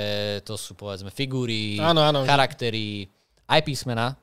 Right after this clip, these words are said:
Speaker 1: ale už nejaké, povedzme, abstraktné a tak ďalej. No a prečo? No lebo progres.
Speaker 2: Mhm.
Speaker 1: A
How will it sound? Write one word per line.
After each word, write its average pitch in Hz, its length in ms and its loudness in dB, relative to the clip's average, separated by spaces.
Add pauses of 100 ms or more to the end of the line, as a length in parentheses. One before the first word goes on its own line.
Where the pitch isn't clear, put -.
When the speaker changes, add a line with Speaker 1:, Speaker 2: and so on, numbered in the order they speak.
(400)
Speaker 1:
ale 160 260 6
už 135 140 -2
nejaké, 131 240 -2
povedzme, 101 260 -6
abstraktné 107 480 -4
a 101 80 -8
tak 98 140 -10
ďalej. 87 260 -8 (500)
No 147 140 0
a 151 80 6
prečo? 165 320 0
No 165 160 2
lebo 160 200 6
progres. 139 680 0
Speaker 2:
Mhm. 139 340 -2
Speaker 1:
A 120 100 4